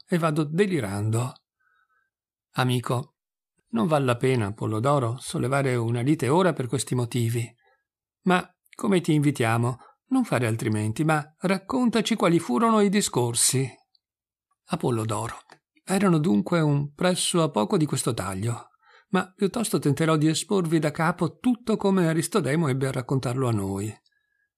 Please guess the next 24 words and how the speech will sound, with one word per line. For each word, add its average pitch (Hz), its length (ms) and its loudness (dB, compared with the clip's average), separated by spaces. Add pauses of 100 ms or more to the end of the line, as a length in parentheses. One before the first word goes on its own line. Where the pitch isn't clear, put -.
(320)
Disse 190 320 2
dunque 180 340 2
di 147 80 4
essersi 147 440 0
imbattuto 147 480 0
in 151 120 2
Socrate 165 600 0
tutto 202 240 0
ben 180 180 4
lavato, 139 720 -2
che 156 120 -4
portava 131 400 0
addirittura 123 520 0
i 127 100 2
sandali 127 440 0
ai 101 100 -4
piedi, 110 420 -4 (760)
cose 151 340 0
che - 200 -8
egli 160 300 2
faceva 120 360 -4
assai 117 240 -4
di 131 100 -2
rado, 117 500 -4